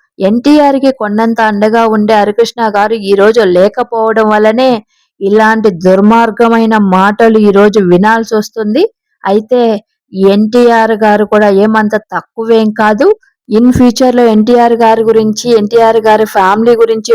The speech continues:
మాట్లాడిన ప్రతి ఒక్కరి కళ్ళల్లో కన్నీళ్లు కాదు, రక్తపు నీళ్లు కారేలాగా చేస్తాడనే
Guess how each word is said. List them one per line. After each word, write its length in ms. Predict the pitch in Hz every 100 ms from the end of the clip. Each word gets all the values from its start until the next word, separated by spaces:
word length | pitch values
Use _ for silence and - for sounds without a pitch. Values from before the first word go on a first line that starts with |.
| 208
మాట్లాడిన 680 | 202 202 202 214 208 208 214
ప్రతి 440 | - 208 - 233 226
ఒక్కరి 360 | 214 208 214 208 _
కళ్ళల్లో 580 | 240 208 220 233 233 233 -
కన్నీళ్లు 480 | 208 196 220 226 220
కాదు, 300 | 214 208 233 403 _ _ -
రక్తపు 760 | 170 170 185 196 _ 277 269 262
నీళ్లు 320 | 240 240 233
కారేలాగా 680 | 240 220 220 220 214 208 220 220
చేస్తాడనే 760 | 208 208 - 220 202 208 208